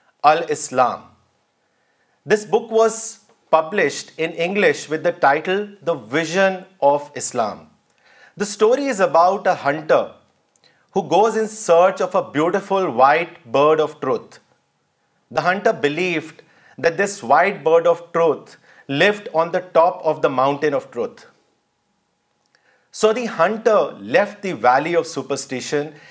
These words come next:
and began to climb the mountain of truth. The climb was extremely difficult. The hunter had to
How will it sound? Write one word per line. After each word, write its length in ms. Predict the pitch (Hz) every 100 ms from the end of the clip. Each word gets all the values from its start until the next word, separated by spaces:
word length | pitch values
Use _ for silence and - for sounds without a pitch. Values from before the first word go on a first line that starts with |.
| -
and 260 | 143 156 156
began 540 | 147 139 151 165 185
to 100 | 185
climb 640 | 170 135 135 139 143 123 -
the 80 | 127
mountain 440 | 120 120 127 127
of 200 | 120 - -
truth. 360 | 117 - - _ _ _ _ _ _ -
The 80 |
climb 340 | 127 135 139 147
was 180 | 135 123
extremely 800 | - - - - 143 151 147
difficult. 560 | 117 117 139 - 104 - _ _ _ _ -
The 100 | 151
hunter 440 | 135 151 160 175
had 340 | 151 147 151 -
to 120 | 170